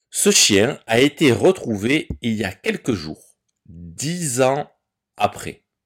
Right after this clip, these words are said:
C'est la puce d'identification du toutou, du chien,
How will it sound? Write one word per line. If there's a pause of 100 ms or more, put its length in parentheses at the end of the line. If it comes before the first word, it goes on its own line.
C'est
la
puce
d'identification
du
toutou, (180)
du
chien,